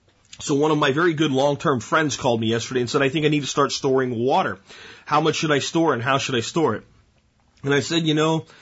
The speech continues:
here's the thing. You can only store so much water, dude, because it's bulky and it weighs a lot.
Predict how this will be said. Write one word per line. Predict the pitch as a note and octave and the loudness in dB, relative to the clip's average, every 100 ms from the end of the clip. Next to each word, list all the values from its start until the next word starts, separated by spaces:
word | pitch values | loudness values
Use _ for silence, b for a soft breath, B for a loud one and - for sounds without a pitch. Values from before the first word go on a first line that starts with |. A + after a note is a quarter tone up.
| B B B | B B B
here's | F#3+ D#3+ | -2 -2
the | E3 | -2
thing. | F3+ | 0
You | C#3 | 0
can | C3+ | 0
only | G3+ F#3+ | 0 0
store | - D3 | 0 -2
so | - A#2+ | 0 -2
much | G#2+ | -4
water, | G2 F#2 D#2 | -4 -6 -6
dude, | E2+ D#2+ G2+ _ _ _ _ _ - | -8 -10 -14 _ _ _ _ _ -4
because | C3 C3+ | 0 0
it's | G#2 | 0
bulky | G#2 C#3 F3 F3+ E3 D#3+ _ b b | 0 4 4 2 -2 -4 _ b b
and | A#2+ | -2
it | F#2+ | 2
weighs | G#2+ G2 | 2 0
a | F2 | -4
lot. | C2 - | -8 -8